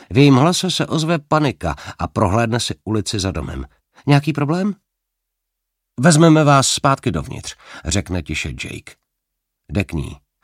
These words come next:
a vezme holčičku za ruku a vede ji s matkou zpátky do domu. Slečna Warrenová těká očima mezi mnou a Jakem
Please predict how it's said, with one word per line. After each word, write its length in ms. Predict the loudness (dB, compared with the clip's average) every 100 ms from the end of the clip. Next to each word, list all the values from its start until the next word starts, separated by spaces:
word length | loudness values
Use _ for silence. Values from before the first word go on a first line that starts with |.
| -12
a 100 | -4
vezme 280 | 0 2 2
holčičku 520 | 0 -2 -4 -8 -6
za 140 | -2 -2
ruku 300 | -2 0 0 -2 -8
a 100 | -6
vede 240 | -4 -4
ji 180 | -4 -4
s 100 | -4
matkou 420 | -4 -4 -4 -4
zpátky 460 | -2 -4 -4 -4 -4
do 100 | -4
domu. 360 | -8 -12 -16 -20 _ _ _ _ _ _ _ _ _ _ -6
Slečna 260 | -4 2 4
Warrenová 560 | 4 6 4 4 4
těká 320 | 2 0 2 2
očima 420 | 0 2 4 6
mezi 260 | 4 2
mnou 380 | 2 4 4 2
a 120 | -2 -2
Jakem 440 | -2 -2 -4 -8